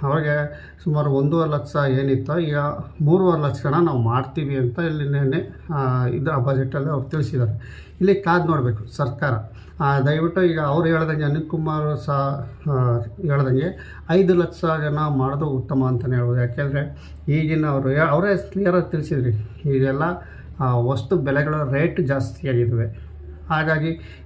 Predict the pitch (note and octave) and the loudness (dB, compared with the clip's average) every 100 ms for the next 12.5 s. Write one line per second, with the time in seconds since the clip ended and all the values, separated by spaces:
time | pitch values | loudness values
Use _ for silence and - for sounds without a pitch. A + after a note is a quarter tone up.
0 | - C#3 C3 D#3 E3+ D#3+ E3 D3 D#3+ D3 | 0 2 4 4 4 0 -4 -6 -2 0
1 | C3+ B2+ C3+ - - D#3+ - E3 C3+ B2+ | 0 0 -2 -6 -6 -6 -4 -2 0 2
2 | A#2+ C#3 C#3 C#3 - C#3+ C3 F3 - D#3+ | 2 0 -2 -6 -4 -2 0 -2 0 2
3 | F3 F#3+ D#3 B2+ A#2 G#2+ C3+ - - - | 2 2 2 2 0 -2 -4 -12 -18 -18
4 | - D#3 C3+ C3 D3 D3+ C#3 C#3+ D3 C3+ | -8 -2 0 2 0 -2 -4 -6 -4 -2
5 | B2+ D3+ C3 A2+ - - - C3+ - D#3 | 0 0 0 0 -2 -6 -4 -2 0 2
6 | E3+ E3 D#3+ C#3 C#3+ D3+ C3 - E3 D3+ | 2 2 -2 -2 0 -2 -2 -4 -6 -6
7 | - D#3+ C#3+ C#3 C3+ D3 C3+ D3+ F3+ - | -4 -2 0 0 2 2 0 0 -2 -4
8 | - D3 C#3 C#3+ C3+ A#2 G#2+ - - - | -4 0 2 2 4 2 0 -8 -12 -16
9 | - - - - D#3 C#3+ C3+ C#3 F3+ F#3 | -18 -18 -16 -4 0 4 4 4 2 2
10 | D3 C3+ D#3+ - F3 D3+ C3+ C3+ C#3+ D3 | 2 2 -2 0 0 2 -2 -2 -2 -2
11 | - D#3 C3 C3+ C3+ B2+ B2 C#3+ B2+ - | -2 -4 -2 0 0 0 0 0 -2 -2
12 | C3 D#3+ E3+ - - | -2 -2 -6 -12 -20